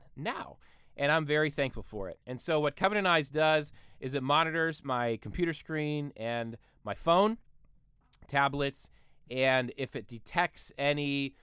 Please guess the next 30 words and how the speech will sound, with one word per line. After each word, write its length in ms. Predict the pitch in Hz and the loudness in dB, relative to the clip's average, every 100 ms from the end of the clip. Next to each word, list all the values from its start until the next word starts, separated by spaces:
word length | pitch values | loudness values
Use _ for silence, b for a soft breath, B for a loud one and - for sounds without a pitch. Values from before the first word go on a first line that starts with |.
| b - | b -4
really 260 | 190 185 | -2 -2
skin, 640 | - - - 147 208 285 - b b | -4 -8 -2 2 2 0 -6 b b
it 100 | - | -12
detects, 520 | - 135 160 147 - | -10 -4 -2 -2 -4
uh, 260 | 147 120 110 - - | -2 -2 -2 -8 -20
sexual 560 | - - 170 - 165 151 | -18 -4 -4 -4 -4 -4
things, 480 | - 151 151 151 139 | -2 -2 0 -2 -4
but 160 | 117 | -6
it 80 | 123 | -6
can 140 | 139 123 | -6 -8
just 220 | 127 - | -10 -12
detect, 360 | 110 139 127 - | -8 -4 -4 -4
it 100 | 135 | -2
has 160 | 135 | -2
an 140 | 123 113 | -2 -2
artificial 520 | 135 151 147 143 135 | 0 0 0 -6 -6
intelligence 580 | 120 - 135 127 117 110 | -8 -2 -2 -2 -6 -8
way 220 | 123 120 | -4 -2
of 120 | 113 101 b b b | -2 -6 b b b
detecting 440 | 117 113 147 - 123 | -16 -6 -6 -4 -10
these 160 | 107 | -8
images, 520 | 131 156 143 151 143 - b b b - | -6 -6 -4 -6 -6 -10 b b b -4
and 320 | 139 143 135 - | 0 2 0 -4
it 200 | 139 - | -6 -4
will 540 | 135 135 135 127 120 - _ _ _ _ _ _ _ _ _ _ _ _ | -2 0 0 0 -4 -8 _ _ _ _ _ _ _ _ _ _ _ _
send 320 | - 151 147 | -6 -2 -2
an 120 | 117 - | -4 -8
email 580 | 196 214 160 110 110 175 - - | -8 -6 -2 -2 -2 -4 -10 -16
to 320 | - 143 131 120 | -6 -4 -2 -2
my 580 | 117 117 117 117 117 | 0 2 4 2 0